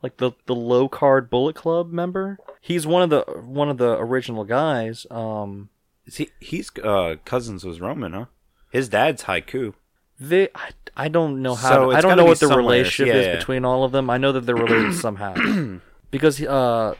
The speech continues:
Speaker 1: Tonga Roa wasn't there up until, like, I think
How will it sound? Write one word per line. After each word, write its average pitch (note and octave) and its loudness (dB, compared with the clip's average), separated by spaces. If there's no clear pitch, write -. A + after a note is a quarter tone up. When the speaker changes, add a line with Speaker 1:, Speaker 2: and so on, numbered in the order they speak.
Speaker 1:
Tonga D#3+ 0
Roa D3 6
wasn't A#2+ 0
there B2+ 4
up A2 -4
until, A2+ -6
like, G#2+ -4
I G#2+ -12
think - -12